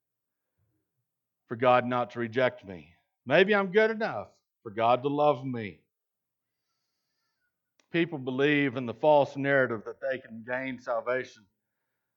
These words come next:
by personal merit. They say, "Well, if I'm good enough, God will approve of me."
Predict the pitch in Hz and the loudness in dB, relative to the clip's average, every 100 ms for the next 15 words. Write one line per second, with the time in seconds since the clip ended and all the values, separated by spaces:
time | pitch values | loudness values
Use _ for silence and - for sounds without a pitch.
0 | _ - 107 - 139 135 131 120 104 82 | _ -4 -2 2 0 0 -6 -6 -6 -10
1 | 113 113 101 101 - 113 107 127 113 113 | -6 -2 -2 -4 -10 -12 -10 -6 -4 0
2 | 120 117 127 120 135 131 135 127 107 - | 0 -2 -6 -6 -4 -2 -2 -2 -2 -6
3 | _ _ _ _ _ _ _ _ _ _ | _ _ _ _ _ _ _ _ _ _
4 | 101 113 120 117 127 127 - 110 104 95 | -2 4 4 4 -2 -4 -4 -4 -4 -8
5 | 87 95 95 98 98 | -14 -14 -12 -14 -18